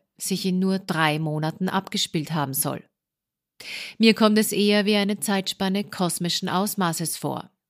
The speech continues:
So viel sah ich in diesen paar Wochen mit eigenen Augen.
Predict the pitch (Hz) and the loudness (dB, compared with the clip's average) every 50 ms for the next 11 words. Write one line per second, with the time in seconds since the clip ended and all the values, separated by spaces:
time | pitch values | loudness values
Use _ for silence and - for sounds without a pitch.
0 | _ _ _ _ - - - 147 135 - - 147 139 139 139 143 - 165 156 156 | _ _ _ _ -12 -8 -8 -8 -6 -4 -4 -4 -4 -4 -4 -2 0 2 4 4
1 | 165 165 151 - 156 143 135 131 143 - - 160 160 - 156 143 139 - - - | 4 2 0 -2 -6 -6 -6 -8 -10 -8 -6 -6 -6 -6 -6 -8 -8 -10 -6 -4
2 | 160 156 156 156 175 185 180 - - 165 160 156 156 156 - - - 165 165 165 | -2 0 0 2 0 -2 -2 -4 -8 -6 -4 -4 -6 -8 -10 -8 -4 -2 -2 -2
3 | 160 170 170 170 170 - 170 180 180 170 151 135 | -2 -2 -2 -2 0 2 2 2 2 2 -2 -6